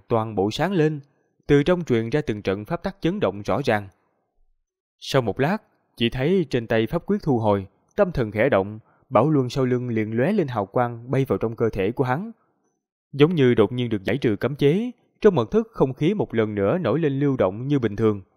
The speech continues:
Bụi ở trong ánh sáng cũng bay lắc lư phiêu du một cách tự do. <sighs> Cuối cùng tất cả đều khôi phục rồi.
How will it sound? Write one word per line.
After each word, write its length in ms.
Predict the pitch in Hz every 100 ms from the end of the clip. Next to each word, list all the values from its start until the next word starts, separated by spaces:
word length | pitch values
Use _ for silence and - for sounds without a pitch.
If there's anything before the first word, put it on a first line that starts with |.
| _ _ _ _ _ _ _
Bụi 280 | 147 123 113
ở 60 | 156
trong 200 | 147 131
ánh 120 | 156
sáng 380 | - 147 196 208
cũng 180 | 120 139
bay 140 | 120
lắc 220 | 147 -
lư 220 | 135 123
phiêu 240 | 120 147 131
du 160 | 127 120
một 200 | 110 -
cách 160 | 196 -
tự 100 | 104
do. 360 | 131 151 160 - _ _ _ _ _ _ _ _ _ _ _ _ _ -
<sighs> 680 | 147 135 104 - - _ -
Cuối 140 | 160
cùng 200 | 165 110
tất 140 | 107 123
cả 100 | 127
đều 120 | 110
khôi 140 | 120
phục 180 | 110 101
rồi. 120 | 107